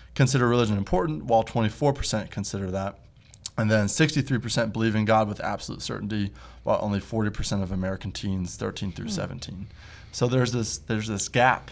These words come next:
Speaker 1: there, which is,
Speaker 2: Yeah.
Speaker 1: I, I saw that, that study, and I was, it, it, it's, it's kind of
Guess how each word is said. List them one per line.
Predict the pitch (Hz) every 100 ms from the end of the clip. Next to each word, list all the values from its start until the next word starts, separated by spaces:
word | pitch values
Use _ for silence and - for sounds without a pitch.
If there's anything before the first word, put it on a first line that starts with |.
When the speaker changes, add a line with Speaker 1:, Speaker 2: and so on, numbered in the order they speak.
| -
Speaker 1:
there, | 98 92 92
which | 104 -
is, |
Speaker 2:
Yeah. | 226 220
Speaker 1:
I, | 113 113
I | 110
saw | - 135
that, | 135 107 -
that | 101
study, | - - 185 123
and | 104
I | 104
was, | 101 95 - - - - -
it, | -
it, | 117 113 - -
it's, | 151 - - - -
it's | 104
kind | - 113
of | 104 90